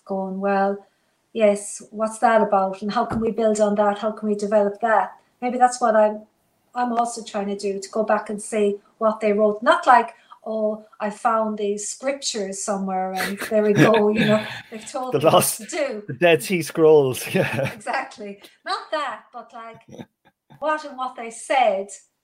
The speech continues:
Speaker 1: can we develop and build on? Like, it's interesting 'cause lots of people on the left still refer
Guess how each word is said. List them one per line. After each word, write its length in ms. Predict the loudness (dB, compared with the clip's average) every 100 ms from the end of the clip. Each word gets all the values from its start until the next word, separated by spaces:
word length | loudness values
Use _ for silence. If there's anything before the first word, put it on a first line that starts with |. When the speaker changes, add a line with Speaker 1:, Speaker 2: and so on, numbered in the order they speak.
| _ _ _ _
Speaker 1:
can 360 | -8 -8 -8
we 160 | -10 -12
develop 460 | -8 -2 -2 -2 -6
and 160 | -10
build 340 | -4 -4 -4 -8
on? 320 | -10 -10 -14 _ _ _ _ _ _ _ _ _
Like, 240 | -4 -4 -6 -16
it's 160 | -12
interesting 560 | -10 -8 -8 -4 -4 -4
'cause 200 | -6 -4
lots 380 | 2 2 2 -6
of 240 | -8 -10
people 680 | -12 -10 -4 0 0 -2 -6 _ _ _ _ _ -2
on 160 | 0 2
the 100 | 2
left 380 | 6 6 4
still 340 | -10 -8 -6 -4
refer 640 | -6 -6 2 6 6 4